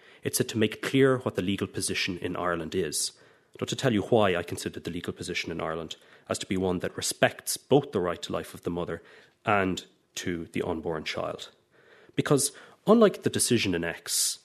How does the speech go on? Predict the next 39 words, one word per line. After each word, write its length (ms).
in 120
the 60
twenty 460
intervening 500
years, 540
it 120
has 320
been 340
shown 540
that 120
abortion 580
should 240
not 220
be 60
seen 520
as 140
a 40
medical 340
treatment 560
for 140
a 40
mental 280
health 280
difficulty. 560
In 80
two 140
thousand 240
and 80
ten, 320
the 80
Royal 220
College 280
of 60
Psychiatry 640
in 60
the 60
United 280
Kingdom 300
said, 300